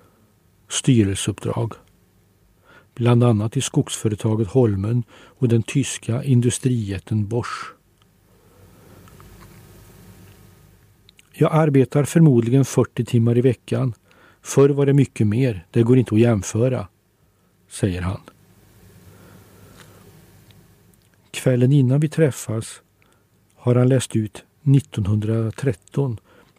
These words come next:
av Florian Illies, en skildring av Europa året före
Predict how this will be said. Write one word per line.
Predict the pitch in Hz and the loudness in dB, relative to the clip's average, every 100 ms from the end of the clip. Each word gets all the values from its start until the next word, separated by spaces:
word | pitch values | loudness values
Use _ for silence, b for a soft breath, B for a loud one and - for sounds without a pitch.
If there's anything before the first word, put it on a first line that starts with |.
| - | -2
av | 120 | -2
Florian | - 123 117 110 113 113 113 - | 0 0 2 2 2 0 -2 0
Illies, | 135 135 113 - - - - _ b b b b b | 0 0 -2 -6 -16 -20 -20 _ b b b b b
en | - 117 | 0 0
skildring | - 160 120 98 113 120 | 2 2 2 2 2 2
av | 120 | 4
Europa | 123 101 92 - 113 113 b b b _ _ _ _ _ - | 2 0 -6 -4 -4 -4 b b b _ _ _ _ _ 0
året | 123 113 110 117 | 2 2 0 -2
före | - - 135 98 107 | -4 0 0 0 -6